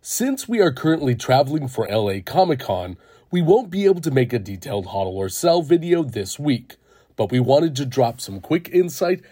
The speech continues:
and also our final verdict. This Tuesday, December sixth, we are getting Avengers number one twelve, first appearance of Mantis. Mantis is a celestial hybrid empath with the ability to sense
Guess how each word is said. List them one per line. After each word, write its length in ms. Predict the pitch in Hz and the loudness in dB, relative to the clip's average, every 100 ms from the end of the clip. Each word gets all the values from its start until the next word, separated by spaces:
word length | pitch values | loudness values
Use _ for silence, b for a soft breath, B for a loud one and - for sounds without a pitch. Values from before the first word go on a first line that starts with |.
| b | b
and 140 | 202 196 | -2 0
also 480 | 233 233 - 208 190 | 2 0 2 -2 2
our 160 | 208 | 2
final 420 | 208 - 92 92 | 2 -2 -2 -4
verdict. 540 | 95 123 135 - - - | -2 2 2 0 -14 -6
This 360 | 131 190 240 - | 2 4 2 -2
Tuesday, 500 | - 233 175 113 90 | 0 2 2 0 0
December 580 | 85 117 120 190 190 190 | -2 -2 2 2 4 2
sixth, 520 | - 147 - - - _ _ | 2 0 0 -10 -20 _ _
we 220 | 160 233 | 0 4
are 140 | 226 | 4
getting 340 | 165 175 180 160 | 4 2 2 2
Avengers 560 | 98 104 143 156 156 | 0 0 2 2 0
number 220 | 127 101 98 | 0 0 -2
one 340 | 92 113 160 | 0 0 0
twelve, 540 | - 135 101 95 - b b b b | -2 0 0 -2 -16 b b b b
first 400 | - 285 277 - | 0 2 4 2
appearance 540 | 127 107 101 127 131 - _ _ - | -2 0 0 0 -4 -12 _ _ -2
of 200 | 113 120 | 0 2
Mantis. 640 | 113 90 - - - - _ - | 0 0 -8 -14 -12 -14 _ -2
Mantis 540 | 143 233 254 262 214 | 2 2 2 0 0
is 180 | - 131 | 0 2
a 80 | 113 | 0
celestial 680 | - 110 147 165 - 156 101 | 0 2 2 2 0 0 2
hybrid 460 | 117 131 120 123 | 0 2 0 0
empath 520 | 180 196 170 185 185 - b b | 2 2 2 2 2 -2 b b
with 200 | 220 233 | -2 -2
the 100 | 208 | 2
ability 500 | 208 139 226 247 226 226 | 2 2 -2 -4 -4 -2
to 120 | 196 | -4
sense 380 | - 147 147 | 0 0 0